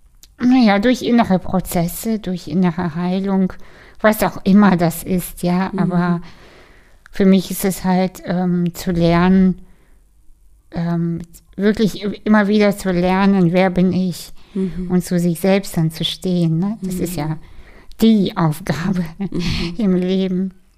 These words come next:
Speaker 1: Wenn ich das weiß, dann kann ich mich auch besser zeigen, ne? Also wenn ich weiß, wer ich bin,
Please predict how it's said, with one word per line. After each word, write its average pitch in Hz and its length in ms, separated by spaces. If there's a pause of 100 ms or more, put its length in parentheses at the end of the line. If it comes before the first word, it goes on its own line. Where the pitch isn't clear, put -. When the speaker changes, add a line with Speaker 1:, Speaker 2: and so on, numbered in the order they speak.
(400)
Speaker 1:
Wenn 175 220
ich 160 120
das 175 360
weiß, 202 420
dann 226 320 (560)
kann 185 220
ich 190 180
mich 190 280
auch 160 100
besser 185 420
zeigen, 220 640
ne? 220 300
Also 190 180
wenn 175 140
ich 170 180
weiß, 180 320
wer 160 140
ich - 160
bin, 277 240